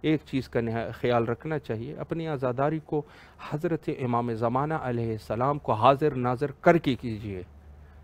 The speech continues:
क्योंकि असल जो वारिस है आज़ादारी का वो हज़रत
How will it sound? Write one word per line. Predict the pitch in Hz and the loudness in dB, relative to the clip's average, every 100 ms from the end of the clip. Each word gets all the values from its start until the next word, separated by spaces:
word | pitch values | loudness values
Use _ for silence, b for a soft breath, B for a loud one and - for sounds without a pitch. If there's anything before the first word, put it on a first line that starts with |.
| b b - - | b b -20 -4
क्योंकि | 175 185 | 0 4
असल | 180 170 - 202 | 6 4 4 0
जो | 175 139 | 2 6
वारिस | 139 185 170 - | 8 8 6 4
है | 139 | 4
आज़ादारी | 131 123 123 127 131 | 4 4 4 4 2
का | 123 113 b b b - | -4 -6 b b b -10
वो | 117 123 120 | -2 0 0
हज़रत | 113 117 117 - | -2 -4 -4 -4